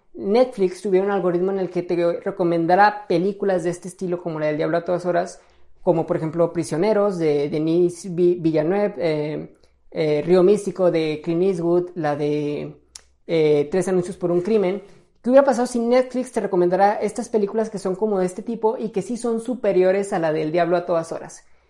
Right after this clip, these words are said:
Bueno, pues hubieras visto que comparadas estas películas con El Diablo a todas horas, a lo mejor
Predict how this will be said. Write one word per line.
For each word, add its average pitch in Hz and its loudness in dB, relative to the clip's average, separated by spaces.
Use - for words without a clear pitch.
Bueno, 185 4
pues 180 -2
hubieras 196 4
visto 202 0
que 180 -4
comparadas 175 4
estas - -4
películas 196 0
con 175 -2
El 156 -2
Diablo 170 2
a 175 -4
todas 180 0
horas, 190 0
a 180 0
lo 160 0
mejor 175 0